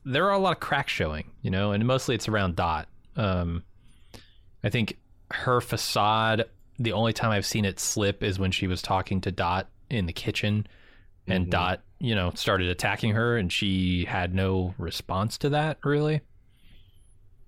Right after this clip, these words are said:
Speaker 1: Uh, but other than that, she seems pretty calm about everything. Uh, so yeah, she goes over to the hospital, starts trying to get Wayne the best care that money can buy.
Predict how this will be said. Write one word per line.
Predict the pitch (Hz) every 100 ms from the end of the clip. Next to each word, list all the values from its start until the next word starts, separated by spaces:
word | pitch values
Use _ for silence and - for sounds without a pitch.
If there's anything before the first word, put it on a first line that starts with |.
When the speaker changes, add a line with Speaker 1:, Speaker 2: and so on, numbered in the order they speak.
| - - - - - -
Speaker 1:
Uh, | 92 90 82
but | 117
other | 135
than | 120
that, | 107 113 92
she | -
seems | - 95 87 -
pretty | - - 98 90 82 - - -
calm | - - 90 87 90 95 - - - - -
about | 101 95
everything. | 92 95 98 101 - - - - - - - - - - - - - - - - - - - - - - - - - - - - -
Uh, | 113 120 120
so | 120 151
yeah, | 147 101
she | -
goes | 143 131
over | 127
to |
the | 107
hospital, | 104 98 113 92 92 - -
starts | - 107
trying | - 110
to | 98
get | 98
Wayne | 92 98 95 92 92 95 -
the | 104 95
best | 117 139 -
care | - 135 123
that | 107
money | 104 101
can | 95 92
buy. | 85 80 82